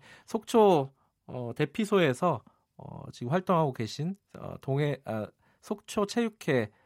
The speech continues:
관계자십니다. 조영민 선생님 연결, 연결해봤습니다. 어, 밤새도록 고생 많이 하셨는데요. 어, 다음에는요,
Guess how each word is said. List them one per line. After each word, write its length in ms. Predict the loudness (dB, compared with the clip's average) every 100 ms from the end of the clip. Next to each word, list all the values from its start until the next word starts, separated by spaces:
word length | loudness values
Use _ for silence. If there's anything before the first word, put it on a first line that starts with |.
| _ _
관계자십니다. 720 | -6 -2 0 -2 -6 -10 -12
조영민 480 | -2 0 2 0 -2
선생님 440 | -6 -8 -10 -10 -10
연결, 240 | -10 -10 -10 -8
연결해봤습니다. 840 | -4 -2 0 -2 -4 -10 -14 -16 -18 -20 -20 -20 -20 -20 _ -18
어, 200 | -14 -10
밤새도록 360 | -6 -4 -4 -4
고생 280 | -4 -4 -4
많이 200 | -2 -2
하셨는데요. 580 | -4 -4 -8 -8 -10 -10 _
어, 380 | -20 -18 -18 -18 -20 _ _ -20 -20 -20 -20 _ _
다음에는요, 880 | 2 4 6 6 4 4 2 2 -4